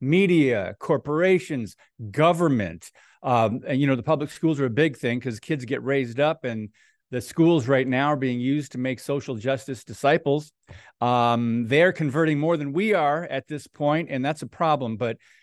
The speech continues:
anyway, so this, the summary of the book is, "The enemy is against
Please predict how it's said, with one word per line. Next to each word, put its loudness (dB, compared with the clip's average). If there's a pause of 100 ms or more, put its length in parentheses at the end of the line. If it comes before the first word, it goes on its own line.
(120)
anyway, 2
so -2
this, -4 (120)
the -4
summary 0
of -2
the -2
book 0
is, -2 (240)
"The 0
enemy -2
is -4
against -6